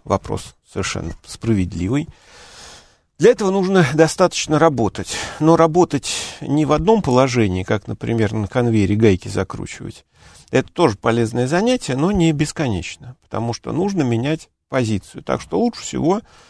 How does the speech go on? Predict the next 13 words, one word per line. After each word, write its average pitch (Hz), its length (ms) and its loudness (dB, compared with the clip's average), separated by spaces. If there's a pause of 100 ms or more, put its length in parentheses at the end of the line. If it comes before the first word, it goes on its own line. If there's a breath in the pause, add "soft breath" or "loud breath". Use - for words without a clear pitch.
(200 soft breath)
творчески 170 560 0
работать 135 520 0
в 123 100 0
огороде 127 580 4
или 113 120 -2
заниматься 120 580 -2
столяркой, 123 680 0
но 131 220 -2
не 117 200 -4
постоянно, 185 680 -6
а - 20 -8
все-таки - 340 -10
эпизодически. 113 1120 -6